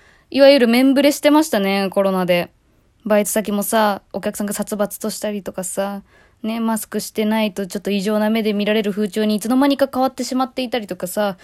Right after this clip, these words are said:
常識がどんどん変わっていく、知らない言葉がどんどん増えていく、コロナ禍とか呼べなかったよ、私。読めなかった。コロナ鍋やんってずっと思ったしね。とか、なんかそういう日常で、なおかつ、ラジオも頑張らなきゃみたいなのの狭間が全然うまくいってなくて、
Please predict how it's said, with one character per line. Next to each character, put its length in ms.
常 120
識 200
が 60
ど 140
ん 60
ど 60
ん 60
変 120
わ 40
っ 60
て 100
い 80
く、 240
知 120
ら 100
な 100
い 40
言 120
葉 60
が 100
ど 100
ん 60
ど 60
ん 40
増 100
え 40
て 60
い 20
く、 160
コ 160
ロ 80
ナ 140
禍 120
と 120
か 60
呼 120
べ 80
な 100
か 100
っ 40
た 80
よ、 80
私。 220
読 140
め 80
な 120
か 60
っ 60
た。 180
コ 180
ロ 100
ナ 100
鍋 260
や 160
ん 40
っ 20
て 80
ず 100
っ 20
と 80
思 100
っ 20
た 100
し 100
ね。 260
と 120
か、 280
な 100
ん 20
か 100
そ 220
う 80
い 480
う 20
日 320
常 340
で、 560
な 160
お 60
か 100
つ、 400
ラ 140
ジ 160
オ 100
も 120
頑 220
張 80
ら 100
な 140
き 100
ゃ 60
み 100
た 100
い 60
な 240
の 160
の 100
狭 220
間 100
が 80
全 200
然 100
う 40
ま 100
く 60
い 20
っ 40
て 60
な 80
く 60
て、 340